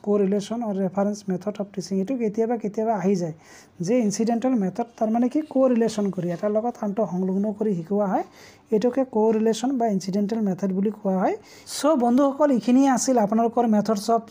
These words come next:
টিচিং ইংলিছৰ এটা সম্পূৰ্ণ ক্লাছ। টাইপছ অফ টিচিং, ষ্ট্ৰেটাৰ্জি নাইবা মেথডছ অফ টিচিং ছ'চিয়েল,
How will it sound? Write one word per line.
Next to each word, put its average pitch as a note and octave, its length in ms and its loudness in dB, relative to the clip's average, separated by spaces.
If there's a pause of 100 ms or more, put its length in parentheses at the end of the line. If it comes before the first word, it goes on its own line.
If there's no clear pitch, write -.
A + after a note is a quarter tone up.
(300)
টিচিং G#3+ 380 2
ইংলিছৰ G#3+ 440 4
এটা G3+ 220 2
সম্পূৰ্ণ G3+ 540 0
ক্লাছ। G3+ 360 -2 (400)
টাইপছ B3+ 360 2
অফ C4 160 2
টিচিং, C4 380 -2 (680)
ষ্ট্ৰেটাৰ্জি C4+ 580 2 (680)
নাইবা A#3 360 4
মেথডছ A#3+ 440 2
অফ B3 140 0
টিচিং A#3+ 280 0
ছ'চিয়েল, A3+ 580 0